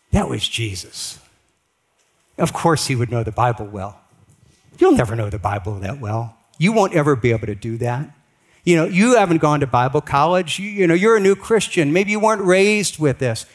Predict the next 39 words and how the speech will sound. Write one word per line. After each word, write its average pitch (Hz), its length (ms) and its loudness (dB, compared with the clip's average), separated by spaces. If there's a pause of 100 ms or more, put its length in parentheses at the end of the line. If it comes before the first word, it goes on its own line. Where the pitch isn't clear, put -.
Maybe 190 180 -2
he's 185 140 0
even 175 140 -2
telling 165 260 0
you, 170 120 -10
"You're 311 100 -4
not, 208 140 -2
just - 180 -10
not 156 160 -2
that 156 180 0
smart. 165 440 -2
You'll 160 120 -2
never 165 240 -4
get 147 220 -2
it." 113 140 -4 (1900)
And, 156 120 2
and 180 140 4
he's 180 240 0
sitting 208 380 -2
there 156 100 2
saying, 180 200 0
"Yeah, 208 160 6
you 185 140 4
listen 196 220 2
to 185 60 -2
Pastor 175 380 -2
Mike. 180 340 -2
You - 40 -14
can 156 200 -2
never 127 180 2
know 120 100 0
the 117 120 -2
Bible 113 280 0
like 107 220 -2
that. 131 400 0
So 170 140 -8
why 190 240 0
even 170 280 -2
try?" 98 600 -8